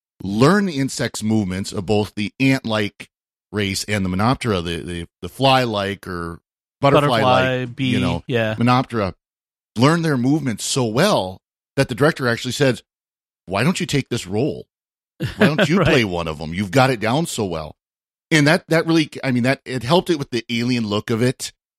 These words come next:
Speaker 2: Right.
Speaker 1: They did some tricks with the camera, including, I think, putting some Vaseline on a lens to give it kind of a blurred look and things like that.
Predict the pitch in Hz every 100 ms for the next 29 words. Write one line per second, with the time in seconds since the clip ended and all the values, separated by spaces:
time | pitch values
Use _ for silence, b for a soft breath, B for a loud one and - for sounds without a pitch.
0 | _ - 131 107 - 107 110 120 101 -
1 | 135 - 123 113 113 110 110 104 85 117
2 | 104 98 92 113 101 95 - - 107 104
3 | 98 95 - 95 85 82 - - _ _
4 | - 123 113 113 104 113 107 92 92 87
5 | 90 92 101 - 90 90 - 98 90 87
6 | 87 - _ _ - 98 113 117 113 98
7 | 107 101 110 104 104 104 101 92 - 113
8 | 110